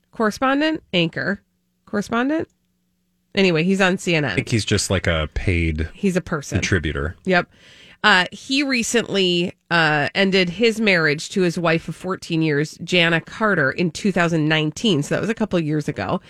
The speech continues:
Speaker 1: And of course, we all know where Kim Kardashian is in the course of her divorce, of course, of course, from the famous Kanye West.
Speaker 2: Yep.
Speaker 1: Um, so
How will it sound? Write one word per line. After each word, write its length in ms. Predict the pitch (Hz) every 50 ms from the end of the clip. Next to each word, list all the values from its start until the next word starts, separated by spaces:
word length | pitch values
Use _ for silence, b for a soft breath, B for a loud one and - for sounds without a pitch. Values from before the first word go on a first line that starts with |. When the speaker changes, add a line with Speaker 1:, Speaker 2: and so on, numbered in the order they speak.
| B B B B B B
Speaker 1:
And 60 | B 196
of 100 | 180 -
course, 220 | 214 202 185 -
we 120 | 185 180
all 180 | 180 202 220 220
know 120 | 220 208
where 160 | 196 185 175 160
Kim 240 | - - 196 165
Kardashian 640 | - 170 165 165 190 226 269 262 - - 208 165 147
is 280 | - 139 156 156 151
in 100 | 170 156
the 60 | 151 151
course 340 | - - 185 160 151 -
of 100 | 165 151
her 180 | - - 208 226
divorce, 480 | 202 214 175 160 147 131 139 156 - -
of 100 | 160 -
course, 300 | - 165 156 151 - 156
of 80 | -
course, 460 | - - - 90 120 175 - - - _ B B B B B B B B B
from 480 | - - 196 170 151 151 147 147 143 - _ -
the 140 | 170 175
famous 360 | - - 170 160 156 156 - -
Kanye 380 | - 170 147 143 139 139 135
West. 540 | 147 180 190 160 127 175 180 - - - 95
Speaker 2:
Yep. 200 | 90 - - -
Speaker 1:
Um, 500 | 202 196 190 185 180 180 175 175 180 185 _ B B B B B B B B B B B B B B B B B B _ _
so 720 | - - - - - 277 254 240 226 226 220 214 220 -